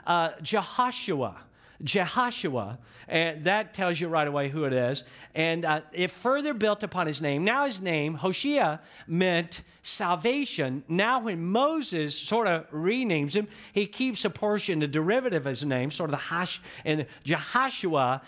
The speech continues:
Now his name carries the meaning Jehovah is salvation. Not just salvation, but Jehovah is salvation. Two months after Israel made their departure,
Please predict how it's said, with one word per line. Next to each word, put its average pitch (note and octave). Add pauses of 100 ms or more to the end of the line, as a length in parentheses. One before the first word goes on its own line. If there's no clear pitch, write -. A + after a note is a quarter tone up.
(140)
Now A#3
his F#3+
name D#3
carries A3+
the A#3
meaning D3+
Jehovah F3 (260)
is E3+
salvation. C#3+
Not B3
just G#3
salvation, D#3+
but D#3+
Jehovah E3 (280)
is E3+
salvation. C#3+ (380)
Two D4
months A3 (320)
after G#3+
Israel F#3 (240)
made A3
their D4+
departure, G3